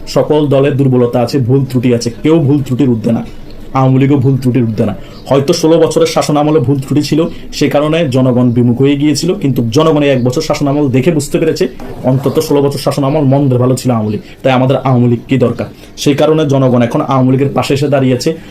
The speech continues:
প্রত্যেকটা মিছিলে জনগণ আওয়ামী লীগের পাশে এসে দাঁড়িয়ে জয় বাংলা স্লোগানে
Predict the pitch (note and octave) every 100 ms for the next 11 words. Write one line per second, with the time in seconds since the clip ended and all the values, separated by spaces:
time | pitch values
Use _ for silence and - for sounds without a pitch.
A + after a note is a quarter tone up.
0 | - - F3 - F3 - E3+ D3+ D3+ E3+
1 | D3+ C#3+ C3+ B2 B2 B2+ C3+ C#3 C#3+ C#3
2 | C#3+ C#3 C3+ E3 - - - D3 C#3+ B2+
3 | B2 A#2+ - C#3+ C#3+